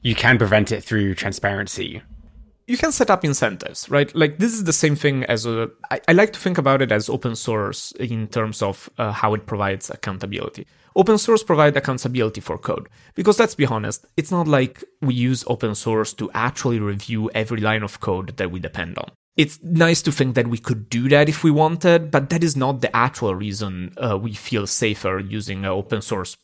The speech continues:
Speaker 2: mm, software than, uh, using a, a closed source binary. The reason it is safer is that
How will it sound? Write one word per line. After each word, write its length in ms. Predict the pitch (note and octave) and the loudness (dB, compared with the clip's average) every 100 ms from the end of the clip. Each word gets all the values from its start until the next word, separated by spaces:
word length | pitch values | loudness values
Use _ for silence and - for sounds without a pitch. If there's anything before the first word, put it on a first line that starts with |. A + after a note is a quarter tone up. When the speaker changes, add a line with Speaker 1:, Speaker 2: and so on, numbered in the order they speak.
| - | -16
Speaker 2:
mm, 340 | G2+ E2 C#2+ | -14 -14 -12
software 480 | - A2+ - A2 F#2+ | -2 -2 0 -2 -2
than, 540 | G2 G2+ F#2+ F#2+ G2 - | -2 -4 -4 -6 -10 -8
uh, 60 | B2 | -6
using 360 | G2+ G2 F#2+ F#2+ | -4 -6 -6 -4
a, 300 | F2+ G2 - - | -4 -4 -8 -6
a 120 | A#2+ | -6
closed 320 | - G#2 - | -4 -6 -6
source 220 | G2+ E2 | -6 -8
binary. 340 | - F2 - - _ _ | -4 -4 -4 -12 _ _
The 240 | D#3 D3+ | -4 0
reason 640 | C#3 C4+ A3+ E3+ C3 A2 _ | 2 4 4 2 2 -2 _
it 140 | C#3+ D#3+ | 6 6
is 180 | A3+ | 4
safer 440 | - E3+ C3 A#2 A2 - | 2 2 2 2 0 0
is 140 | C3 | 2
that 280 | D3 C3+ | 4 4